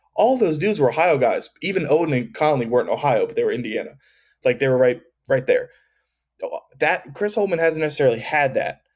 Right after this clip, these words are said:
He's gotten some of the best Ohio talent, na-, obviously, namely Malachi Branham, but now that the Ohio talent is starting to get back up to that top level,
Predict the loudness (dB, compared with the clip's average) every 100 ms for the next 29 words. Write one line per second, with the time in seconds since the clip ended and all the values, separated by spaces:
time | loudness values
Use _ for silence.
0 | _ _ 0 0 -2 -2 -2 0 2 2
1 | 2 4 4 2 0 -2 -4 -8 _ -6
2 | -2 -2 -2 -4 -4 -2 0 0 2 0
3 | 2 0 2 0 -2 -4 0 0 0 -4
4 | _ _ _ _ _ -8 -4 0 0 -2
5 | -4 -6 -2 0 0 0 -2 -2 0 -2
6 | 0 0 0 -2 -2 0 0 0 -2 0
7 | 0 2 0 0 2 2 2 0